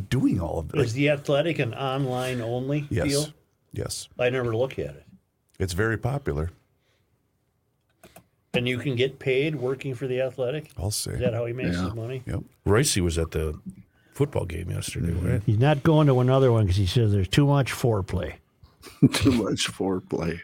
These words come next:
Speaker 1: Well, that was his, what, third Viking game in it, in the six years it's been
Speaker 2: First one
Speaker 1: open?
Speaker 2: in that building.
Speaker 1: I thought he went to another one.
Speaker 2: <laughs> Nope.
Speaker 1: Oh, no, he went to the Super Bowl. That's what it was.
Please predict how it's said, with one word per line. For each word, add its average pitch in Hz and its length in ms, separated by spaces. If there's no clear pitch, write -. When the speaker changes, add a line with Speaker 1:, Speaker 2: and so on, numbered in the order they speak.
Speaker 1:
Well, 156 220
that 165 260
was 151 200
his, 117 200
what, 120 280
third 123 360
Viking 117 420
game 127 380
in 110 140
it, 101 240
in 95 280
the 90 120
six - 680
years 117 280
it's 113 140
been 156 100
Speaker 2:
First 190 200
one 156 120
Speaker 1:
open? 123 100
Speaker 2:
in 110 60
that 127 240
building. 87 400
Speaker 1:
I 147 60
thought 180 160
he 185 80
went 175 160
to 160 100
another 151 280
one. 156 80
Speaker 2:
<laughs> - 20
Nope. 123 300
Speaker 1:
Oh, 180 240
no, 156 80
he 165 80
went 165 160
to 160 60
the 120 100
Super 131 300
Bowl. 80 200
That's 90 240
what 82 100
it - 80
was. - 360